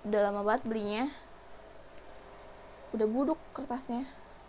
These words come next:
Eh, tempatnya, tapi dalamnya masih oke. Ini dalamnya beda banget, jelas banget beda banget, dan ini lebih tebel. Dan kertasnya juga beda,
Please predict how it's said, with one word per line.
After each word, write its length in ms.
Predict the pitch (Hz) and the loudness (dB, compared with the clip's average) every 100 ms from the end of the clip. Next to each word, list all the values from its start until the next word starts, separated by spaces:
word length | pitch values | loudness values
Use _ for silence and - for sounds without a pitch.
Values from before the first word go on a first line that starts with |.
| - | -2
Eh, 160 | 262 262 | -2 0
tempatnya, 480 | 226 220 - 233 269 | 4 4 4 0 0
tapi 240 | - 262 240 | 0 4 10
dalamnya 240 | 214 233 | 10 10
masih 320 | 240 233 208 | 4 2 2
oke. 240 | - 202 - - - - - - - - - - - - - | 2 2 2 0 -4 -6 -6 -10 -10 -12 -10 -10 -10 -12 -2
Ini 160 | 240 277 | 4 10
dalamnya 480 | 240 214 208 214 294 302 | 12 10 6 2 2 2
beda 320 | - 220 214 | 4 6 8
banget, 260 | 202 202 247 - | 8 6 4 2
jelas 320 | 220 214 214 - | 10 10 10 4
banget 320 | 208 208 240 | 6 6 6
beda 320 | 226 214 202 | 6 8 8
banget, 320 | 202 208 233 | 6 4 2
dan 160 | 226 214 | 2 2
ini 320 | 214 220 226 | 2 0 2
lebih 320 | 226 208 214 - | 4 4 0 4
tebel. 480 | 226 214 226 240 294 - - - - - - - - - - - - - - - - - - - - - - - - 254 | 8 10 12 10 8 2 -16 -18 -18 -16 -14 -14 -12 -12 -14 -14 -16 -12 -10 -10 -12 -14 -14 -14 -14 -12 -12 -12 4 12
Dan 240 | 302 311 | 12 12
kertasnya 360 | 302 262 320 262 | 10 10 8 8
juga 160 | 247 226 | 10 12
beda, 400 | 214 202 196 | 12 12 10